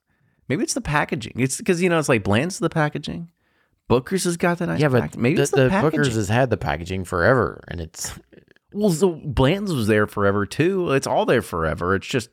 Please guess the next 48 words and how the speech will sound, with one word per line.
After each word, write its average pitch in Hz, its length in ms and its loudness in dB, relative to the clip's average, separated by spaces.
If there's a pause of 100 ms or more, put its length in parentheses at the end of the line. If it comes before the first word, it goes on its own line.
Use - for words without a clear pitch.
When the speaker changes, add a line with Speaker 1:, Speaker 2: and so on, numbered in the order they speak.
Speaker 1:
whatever 110 360 0
people 123 280 -4
are 95 80 0
gravitating 98 680 -2
towards. - 360 -16 (1200)
Speaker 2:
Well, 113 400 2
when 107 180 -2
we 107 100 2
first 131 280 2
started 104 280 4
this 73 100 -6
brand, 80 320 -2
we 85 100 -4
said, 78 300 -6 (340)
"There's 98 240 -2
no 120 260 4
way 98 260 4
we're 90 120 -4
gonna 92 160 -4
spend, 85 400 -6 (180)
<laughs> 104 160 -8
like, 95 340 -8
eight 113 220 0
dollars 92 420 2
on 87 120 0
a 85 40 -4
box 80 520 -2 (240)
<laughs> - 80 -12
to - 160 -2
put 117 200 0
it 107 100 2
Speaker 1:
It's - 80 -4
true. 80 420 -4
Speaker 2:
in." 98 220 0 (760)
Sure - 320 -2
enough, 92 260 4
we 82 100 0
should 90 140 0
have 82 100 0
spent 85 240 0
the 76 80 0
eight 82 160 2
dollars 90 360 2
put - 160 -2
in 85 80 2
the 82 60 0
box. 101 460 0
Speaker 1:
<laughs> - 60 -4